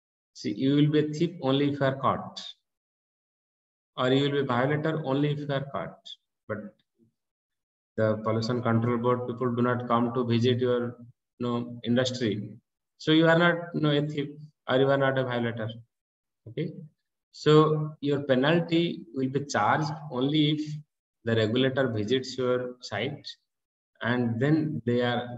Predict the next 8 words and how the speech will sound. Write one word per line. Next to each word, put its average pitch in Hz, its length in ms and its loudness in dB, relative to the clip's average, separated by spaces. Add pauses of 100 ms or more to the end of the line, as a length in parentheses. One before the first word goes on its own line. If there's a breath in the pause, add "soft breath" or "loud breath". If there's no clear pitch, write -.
they 117 140 0
caught 139 400 2
you, 113 360 -2 (720)
uh, 104 200 -4 (100)
in 127 480 -2
violating. 101 580 -4 (760)
Okay? - 140 -8
So 135 280 0